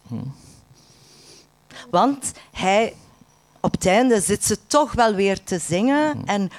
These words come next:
Speaker 2: komen ze dichter bij elkaar. En denk ik, wat nu? Als
Speaker 1: Hmm.
Speaker 2: moeder van,
Speaker 1: Hmm.
Speaker 2: "Mm, mm, mm, <laughs> dat zal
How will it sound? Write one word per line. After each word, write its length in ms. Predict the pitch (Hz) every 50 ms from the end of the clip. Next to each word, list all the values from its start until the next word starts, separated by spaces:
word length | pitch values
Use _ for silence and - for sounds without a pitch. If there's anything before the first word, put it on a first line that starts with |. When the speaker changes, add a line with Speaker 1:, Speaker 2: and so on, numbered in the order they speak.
| - -
Speaker 2:
komen 360 | - 262 285 311 285 262 214
ze 120 | - 202
dichter 300 | 175 196 185 - - 190
bij 200 | 165 190 190 190
elkaar. 520 | 185 175 - - 185 202 240 262 226 - - - - - -
En 200 | - 185 190 185
denk 260 | 170 202 190 185 180 -
ik, 180 | 202 - - - - -
wat 340 | - 165 196 196 - - -
nu? 460 | 180 180 185 190 196 208 220 269 311 - _ _ _ -
Als 200 | - 196 202 202
Speaker 1:
Hmm. 80 | 208 214
Speaker 2:
moeder 240 | 214 220 196 233 233
van, 260 | - 196 185 180 180
Speaker 1:
Hmm. 200 | - 104 104 113
Speaker 2:
"Mm, 140 | 160 160 -
mm, 180 | 160 160 156 -
mm, 220 | - 165 175 202 269 - - -
<laughs> 200 | - - - - - -
dat 120 | 208 190
zal 240 | - - - 214